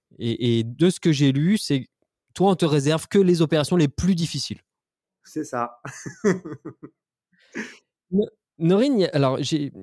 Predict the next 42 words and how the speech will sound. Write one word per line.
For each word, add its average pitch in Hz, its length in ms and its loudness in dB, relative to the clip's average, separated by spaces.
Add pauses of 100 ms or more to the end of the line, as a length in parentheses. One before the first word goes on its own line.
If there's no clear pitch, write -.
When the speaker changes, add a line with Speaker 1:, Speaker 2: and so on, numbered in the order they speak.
(380)
Speaker 1:
quand 220 180 2
j'ai 185 120 0
préparé, 175 640 -2
euh, 127 540 0
cette 131 280 -4
interview, 127 680 -2
il 190 60 0
y - 20 2
a 143 40 2
une, 127 180 -2
il 127 60 -6
y 135 60 0
a, 131 60 2
il 127 60 -2
y 139 40 -2
a 151 60 -2
quelque 220 120 0
chose - 180 -4
qui, 147 200 -8
qui - 160 -4
revient 156 480 2
souvent 180 360 -2
quand 135 120 -2
tu 165 160 -8
te - 40 -20
présentes, 151 440 -2
c'est - 100 -6
que - 60 -18
tu - 120 -10
dis 151 140 -8
que 127 180 -2
dès 123 240 -2
quatre - 280 -4
ans, 135 160 -4 (380)
tu - 120 -8
savais 175 300 0
déjà 151 280 2
que - 60 -14
tu - 100 -10
voulais 131 160 0
être 123 100 -6
vétérinaire. 113 720 -4